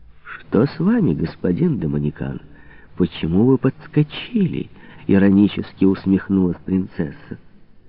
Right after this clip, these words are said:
«Неужели и вы имеете дерзость сомневаться в ее добродетели?»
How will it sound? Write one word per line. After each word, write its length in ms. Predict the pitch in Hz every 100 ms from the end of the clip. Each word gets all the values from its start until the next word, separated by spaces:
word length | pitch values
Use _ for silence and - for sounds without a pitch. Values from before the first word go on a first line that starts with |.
| - - -
«Неужели 500 | 82 131 170 214 226
и 140 | 220 214
вы 360 | 190 214 156
имеете 400 | 127 135 123 - 101
дерзость 520 | 127 147 123 123 - - - - - - -
сомневаться 760 | 120 117 123 123 165 - -
в 60 | 143
ее 180 | 135 143
добродетели?» 880 | 127 123 131 110 104 78 - 69